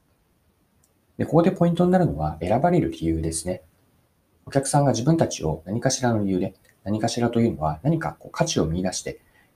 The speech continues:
えー、選んでく、くれるんですけれども、その選ばれる理由を、あ、選ばれるというのを、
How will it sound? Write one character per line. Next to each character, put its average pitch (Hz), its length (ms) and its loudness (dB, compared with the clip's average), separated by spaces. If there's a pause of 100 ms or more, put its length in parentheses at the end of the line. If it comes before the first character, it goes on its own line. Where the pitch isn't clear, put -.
(380)
え 98 240 -2
ー、 - 20 -2
選 104 120 2
ん 76 40 -2
で - 80 -4
く、 - 200 -12 (240)
く - 80 -14
れ 92 100 2
る 90 100 0
ん 78 60 -4
で 69 80 -10
す - 80 -12
け - 80 -18
れ - 80 -12
ど 80 80 -6
も、 87 300 -4
そ 123 100 -8
の 120 120 -2
選 139 200 2
ば 190 80 4
れ 190 80 4
る 95 80 4
理 82 120 -2
由 80 120 -2
を、 87 220 -2 (360)
あ、 90 100 -2
選 113 180 2
ば 175 100 2
れ 180 80 4
る 104 140 4
と 82 100 -6
い 78 100 -2
う 78 40 -2
の 76 140 -6
を、 78 160 -4